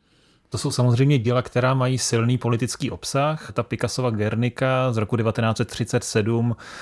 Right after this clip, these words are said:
vyjadřuje nějaký Picassův protest vůči tomu, co provedla německá Luftwaffe v městečku Guernica na severu Španělska, které vybombardovala.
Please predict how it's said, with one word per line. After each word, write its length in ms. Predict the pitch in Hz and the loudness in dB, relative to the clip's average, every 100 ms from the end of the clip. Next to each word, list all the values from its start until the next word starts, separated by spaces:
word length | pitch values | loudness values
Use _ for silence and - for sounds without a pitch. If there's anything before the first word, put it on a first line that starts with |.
| - - - | -16 -18 -4
vyjadřuje 500 | 110 110 113 113 117 | 2 4 4 4 4
nějaký 440 | 113 110 - 120 | 4 2 0 -2
Picassův 560 | 101 110 - 110 131 - | 0 0 2 2 0 0
protest 840 | - 113 - 123 123 - - - - - - - | 0 0 4 2 2 -2 -8 -12 -18 -18 -12 -4
vůči 260 | 110 113 | 0 0
tomu, 480 | - 110 113 113 120 120 | 0 0 2 0 0 -4
co 560 | - 117 113 110 113 - | 0 2 2 2 0 0
provedla 280 | 110 110 | 0 2
německá 540 | 110 110 107 - 117 107 | 2 2 0 0 0 2
Luftwaffe 540 | 104 101 120 107 - 107 98 | 0 0 -2 0 0 -2 -2
v 160 | - | -4
městečku 460 | 104 101 113 - 104 | -2 0 -4 -4 -2
Guernica 560 | 98 98 117 - 131 | 0 2 2 2 2
na 80 | 117 | 2
severu 280 | - 110 110 | 0 0 0
Španělska, 520 | - 101 101 110 - | 0 0 0 0 -2
které 460 | - 110 107 92 92 | -4 0 0 0 -4
vybombardovala. 960 | 98 101 110 117 113 117 113 113 113 | -4 0 2 2 2 2 2 2 0